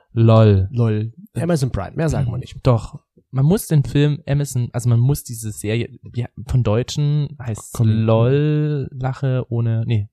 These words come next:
Speaker 2: Laughing Out Loud.
Speaker 1: Genau, Laughing Out Loud, wo halt viele Komiker halt in
Speaker 2: Nicht lachen dürfen.
Speaker 1: Nicht
Speaker 2: Um das
Speaker 1: lachen
Speaker 2: mal
Speaker 1: dürfen,
Speaker 2: kurz
Speaker 1: genau.
Speaker 2: abzufassen, die dürfen sechs Stunden lang nicht lachen.
Speaker 1: Genau.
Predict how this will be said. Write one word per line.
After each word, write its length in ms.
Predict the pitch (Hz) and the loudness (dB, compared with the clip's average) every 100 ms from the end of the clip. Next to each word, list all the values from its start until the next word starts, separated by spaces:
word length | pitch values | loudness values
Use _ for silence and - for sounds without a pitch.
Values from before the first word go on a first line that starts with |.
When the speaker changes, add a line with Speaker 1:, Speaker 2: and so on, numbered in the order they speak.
| _ | _
Speaker 2:
Laughing 340 | 120 113 139 | -8 -6 -6
Out 180 | 139 123 | -6 -6
Loud. 280 | 98 92 - - | -8 -10 -12 -2
Speaker 1:
Genau, 240 | 135 104 | 0 2
Laughing 240 | 101 147 110 | 0 -4 -4
Out 100 | 107 | -4
Loud, 220 | 110 139 - _ | -4 -6 -12 _
wo 160 | 123 117 | 0 4
halt 180 | 117 - | 2 2
viele 220 | 135 123 | 0 0
Komiker 500 | - 120 120 113 104 | 0 0 2 0 0
halt 300 | 104 101 - _ _ | 0 -4 -8 _ _
in 260 | 117 107 107 | 0 2 2
Speaker 2:
Nicht 220 | 175 156 | 0 -2
lachen 240 | 120 104 | -2 -2
dürfen. 360 | 95 90 98 - - | -6 -6 -10 -18 -6
Speaker 1:
Nicht 180 | 127 143 | -2 0
Speaker 2:
Um 80 | 226 | 0
das 120 | 214 | 2
Speaker 1:
lachen 40 | |
Speaker 2:
mal 60 | 165 | 2
Speaker 1:
dürfen, 80 | - | 4
Speaker 2:
kurz 120 | 107 | 2
Speaker 1:
genau. 80 | 175 | 2
Speaker 2:
abzufassen, 220 | 147 131 | 2 0
die 80 | 127 | 0
dürfen 240 | 131 123 123 | -2 -2 -2
sechs 220 | 139 - | -6 -4
Stunden 180 | 135 120 | -4 -4
lang 120 | 107 | -6
nicht 220 | 104 - | -6 -10
lachen. 240 | 85 - - - | -14 -14 -18 -10
Speaker 1:
Genau. 200 | - 95 | -6 -6